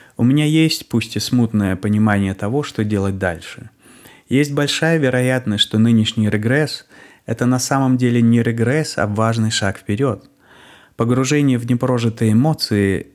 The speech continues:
необходимый этап на пути к исцелению, но только если оно ведёт к интеграции этих эмоций во взрослое сознание.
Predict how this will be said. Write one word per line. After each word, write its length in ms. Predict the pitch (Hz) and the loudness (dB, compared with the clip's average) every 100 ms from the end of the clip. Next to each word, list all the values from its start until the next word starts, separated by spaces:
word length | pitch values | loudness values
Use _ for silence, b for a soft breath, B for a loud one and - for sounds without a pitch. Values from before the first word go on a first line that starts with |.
| - | -6
необходимый 840 | 143 151 - 143 139 151 139 117 | -2 -2 -4 -6 0 2 4 2
этап 320 | 110 110 104 - | 0 0 0 0
на 180 | 101 95 | 0 -2
пути 540 | 104 - 107 101 95 | -6 -4 -2 0 -2
к 140 | - | -6
исцелению, 760 | 104 - - 104 104 95 78 73 B B B B 110 | -8 -6 -2 0 2 0 -4 -6 B B B B 0
но 140 | 113 | 0
только 320 | 127 123 120 | 2 -2 0
если 300 | 113 110 110 | 0 0 0
оно 240 | 104 110 104 | 0 0 0
ведёт 380 | 104 107 101 | 0 -2 -4
к 120 | - 107 | -4 -4
интеграции 880 | 101 104 107 113 110 - - 95 85 | -2 -2 -2 0 0 -2 -4 -4 -4
этих 360 | - 98 - | -6 -8 -6
эмоций 420 | 101 117 123 - | -2 0 0 -2
во 140 | 101 95 | 0 -2
взрослое 560 | 95 95 92 - 90 | 0 -2 -2 -2 -4
сознание. 760 | 90 101 98 101 95 - 104 | -4 -6 -2 -2 -4 -6 -12